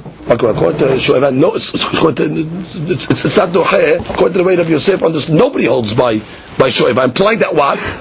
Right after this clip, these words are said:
That by, uh, Korban, it is going to be Dohe. Uh, who, who's that? Uh, uh, uh, by, by, according to the way that we're learning now,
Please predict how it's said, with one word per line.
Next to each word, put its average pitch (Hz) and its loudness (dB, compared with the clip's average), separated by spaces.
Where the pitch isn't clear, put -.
That 139 2
by, 147 2
uh, 123 4
Korban, 220 2
it 214 4
is 190 0
going 175 2
to 151 -2
be 139 2
Dohe. 113 0
Uh, 117 4
who, 117 2
who's 156 0
that? 139 0
Uh, - 2
uh, 120 0
uh, - -2
by, 135 2
by, 135 2
according 131 0
to 175 2
the - 2
way 180 4
that - 0
we're 143 2
learning 165 2
now, 165 2